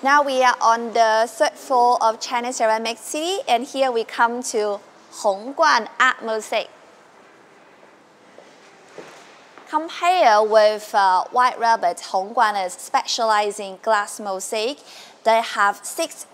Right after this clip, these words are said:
professional production lines and first-class production equipment. Look at this one. This artwork looks fantastic. It's named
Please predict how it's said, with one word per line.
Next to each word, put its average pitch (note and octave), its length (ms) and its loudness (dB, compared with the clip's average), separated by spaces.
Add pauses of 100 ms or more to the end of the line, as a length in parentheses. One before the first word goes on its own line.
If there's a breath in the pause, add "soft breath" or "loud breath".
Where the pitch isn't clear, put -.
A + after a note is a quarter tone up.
professional C4 920 0
production A#3+ 520 -2
lines A#3 420 0
and G3+ 280 -2
first-class A#3+ 840 0
production A#3 420 -4
equipment. D#4 500 -6 (2500)
Look C#4+ 180 0
at C#4+ 80 0
this A3 240 -2
one. G3 300 0 (2250 loud breath)
This B3 240 -2
artwork A#3 560 6
looks A3+ 240 0
fantastic. B3 840 0 (1120 loud breath)
It's A#3 160 -2
named B3+ 500 0